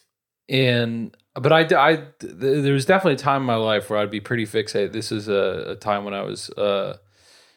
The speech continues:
much more, um, confidently atheist than I am now. Uh, that, like, life just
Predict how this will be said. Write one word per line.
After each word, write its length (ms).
much 240
more, 380
um, 520
confidently 680
atheist 480
than 80
I 100
am 120
now. 340
Uh, 600
that, 600
like, 460
life 300
just 240